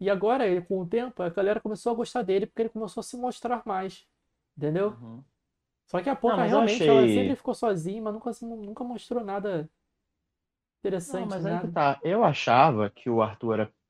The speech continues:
Speaker 2: era, como é que é a palavra que a gente usou aqui?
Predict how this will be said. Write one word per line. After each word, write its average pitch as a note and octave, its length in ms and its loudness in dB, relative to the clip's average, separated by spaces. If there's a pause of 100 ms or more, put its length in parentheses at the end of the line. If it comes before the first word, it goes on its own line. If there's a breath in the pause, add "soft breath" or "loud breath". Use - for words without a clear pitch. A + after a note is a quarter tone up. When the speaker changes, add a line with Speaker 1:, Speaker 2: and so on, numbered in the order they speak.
Speaker 2:
era, F#2+ 800 -2 (360)
como G#2+ 160 -6
é G#2 60 -2
que G#2+ 60 -2
é G#2+ 40 2
a G2+ 40 0
palavra A2 380 0
que - 80 -12
a G#2 40 -6
gente G#2 160 -12
usou A2 220 -4
aqui? D3+ 260 -8